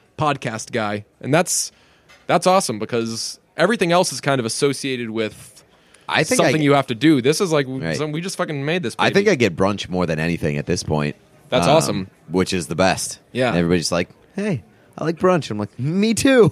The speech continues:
Speaker 2: <laughs>
Speaker 1: But it also could just be something, if they see either one of us, they know because of our Twitters that we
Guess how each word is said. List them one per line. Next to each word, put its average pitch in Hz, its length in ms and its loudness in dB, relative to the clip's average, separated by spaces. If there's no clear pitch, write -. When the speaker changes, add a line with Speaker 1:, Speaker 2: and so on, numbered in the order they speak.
Speaker 2:
<laughs> - 240 -8
Speaker 1:
But 185 120 6
it 202 140 6
also 208 280 4
could 170 200 2
just 170 120 -2
be - 120 -2
something, 151 400 -2
if 120 80 -8
they 131 100 0
see 156 200 -4
either 151 220 4
one 127 160 4
of 131 120 0
us, 147 180 2
they 151 300 0
know 135 320 2
because 131 440 -4
of 120 200 0
our 135 100 4
Twitters 147 560 0
that 127 300 0
we 120 240 -2